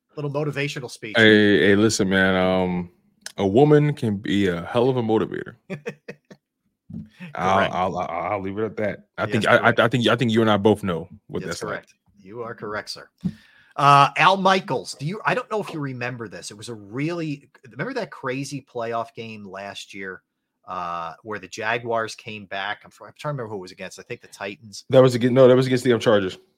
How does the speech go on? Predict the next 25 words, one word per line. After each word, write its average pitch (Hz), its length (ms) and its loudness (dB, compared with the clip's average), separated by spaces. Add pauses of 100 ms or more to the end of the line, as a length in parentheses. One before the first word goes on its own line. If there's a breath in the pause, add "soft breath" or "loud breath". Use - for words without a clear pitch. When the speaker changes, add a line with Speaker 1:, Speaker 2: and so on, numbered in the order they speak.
Speaker 1:
Chargers, 139 420 4
that's 120 220 -6
right, 98 220 -6
where 117 120 -6
they 123 120 -4
had 127 120 -2
all 139 140 -2
kinds 135 260 -4
of 135 60 -14
crazy, 110 540 -8
you 123 100 -14
know, 98 100 -12
plays, 123 460 -6
and 98 100 -16
Doug 120 160 -8
Peterson 113 340 -10
was 92 180 -16
just - 180 -18 (280)
pulling 123 220 -6
stuff 113 240 -10
out 113 140 -2
of 101 60 -8
the 90 40 -16
bag, 104 460 -6
and, 95 120 -16